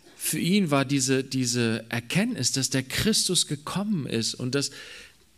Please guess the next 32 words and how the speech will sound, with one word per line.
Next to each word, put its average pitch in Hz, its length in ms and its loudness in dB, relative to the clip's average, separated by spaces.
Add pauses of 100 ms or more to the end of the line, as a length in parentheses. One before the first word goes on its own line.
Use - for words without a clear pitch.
(320)
nicht 170 260 4
nur 151 160 4
die 131 120 2
Erkenntnis, 175 500 0
dass 139 160 0
der 135 120 0
Christus - 460 -2
gekommen 156 360 -2
ist, 113 120 -2
sondern 120 260 -2
dass 120 220 -2
Jesus 160 440 0
dieser 131 260 -4
Christus 170 560 -4
ist, - 460 -2
der 151 280 2 (1400)
eben 151 420 2 (240)
in 302 300 6
ihm 208 340 8
lebt. 147 840 4 (2250)
Das 139 200 2
war 170 180 2
so 185 200 4
groß, 139 680 4
das 139 180 0
war 165 140 2
so 160 180 2
herrlich, 180 480 2
das 139 200 0
war 143 140 2
so 135 200 -2
wunderbar. 175 800 0